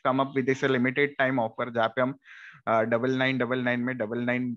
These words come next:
नाइन एट जो भी है, मीन्स राउंड फिगर it is around ten thousand, उसके बेसिस पे हमने ये न्यू ईयर ऑफर लॉन्च किया। But it will be only till second of Jan। उसके बाद अगर कोई क्लाइंट आ-, आता है या कोई सब्सक्राइबर आता है, "सर, I need this offer," तो obviously it won't be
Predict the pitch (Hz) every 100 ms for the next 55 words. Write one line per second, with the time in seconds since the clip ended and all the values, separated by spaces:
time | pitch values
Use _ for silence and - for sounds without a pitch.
0 | _ 113 110 117 123 117 117 117 123 117
1 | 117 123 117 113 120 123 117 113 110 117
2 | 117 120 117 120 120 104 107 160 - 123
3 | - 127 120 123 123 - 120 117 120 123
4 | 117 110 113 110 - 113 104 120 - 95
5 | 139 135 131 135 135 139 147 147 127 131
6 | 135 151 147 139 139 - _ - - _
7 | _ - 131 113 131 127 120 113 127 131
8 | 113 - 123 127 127 127 127 127 127 131
9 | 120 127 120 - 110 - 107 - 127 131
10 | 127 120 117 117 123 107 - 120 120 120
11 | 110 117 113 117 107 110 117 117 107 117
12 | 110 104 - 110 - - 107 104 117 120
13 | 131 123 113 113 117 117 120 120 123 127